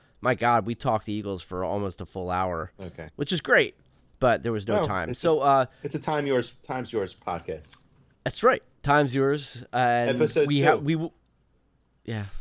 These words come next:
Speaker 1: it's a big episode. Our, uh, sequel
Speaker 2: Hmm.
Speaker 1: to the first.
Speaker 2: <laughs>
Speaker 1: You can look at it like that. But we, we're definitely gonna get into Chiefs, so I wanna talk about them. I wanna talk about Reed. And, yeah, I have some questions, so.
Speaker 2: Okay.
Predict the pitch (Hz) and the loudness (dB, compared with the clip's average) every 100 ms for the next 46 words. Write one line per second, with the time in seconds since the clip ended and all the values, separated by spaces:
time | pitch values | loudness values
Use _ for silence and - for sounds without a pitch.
0 | - 104 - 110 101 _ - 123 123 123 | -10 -10 -4 -4 -4 _ -4 0 0 -4
1 | - 90 87 - _ _ _ - 120 123 | -8 -6 -8 -12 _ _ _ -4 0 2
2 | 123 123 120 117 - - - 226 - - | 2 2 2 -2 -6 -12 -4 -4 -2 -6
3 | - - _ _ _ _ 135 104 78 - | -8 -16 _ _ _ _ -16 -14 -12 -10
4 | 113 - 113 - - - _ 131 - 120 | -8 -4 -4 -4 -16 -20 _ -14 -14 -16
5 | - 120 117 _ _ _ - 104 120 120 | -12 -12 -14 _ _ _ -20 -10 -6 -2
6 | 113 92 104 113 - - - 151 - - | -2 -2 4 2 2 -14 -18 -14 -10 -10
7 | - _ - 180 214 208 208 185 151 165 | -12 _ -8 -2 2 4 4 0 2 4
8 | 156 208 214 170 156 151 147 123 131 117 | 6 4 4 0 2 0 0 -6 -4 -4
9 | - 101 104 131 131 - 135 113 - 98 | -2 -2 -2 -2 -6 -6 -2 -2 -2 -6
10 | 92 95 95 104 104 120 104 98 90 92 | -4 -6 -6 -6 -6 -8 -6 -6 -6 -8
11 | 98 95 90 98 - _ _ _ _ _ | -8 -6 -8 -10 -18 _ _ _ _ _
12 | _ 98 101 92 92 90 98 95 87 90 | _ -6 -4 -2 -4 -6 -4 -2 -2 -4
13 | 107 - 82 90 - - - - 64 55 | -10 -8 -10 -10 -14 -18 -18 -14 -10 -10
14 | - 90 82 | -12 -14 -16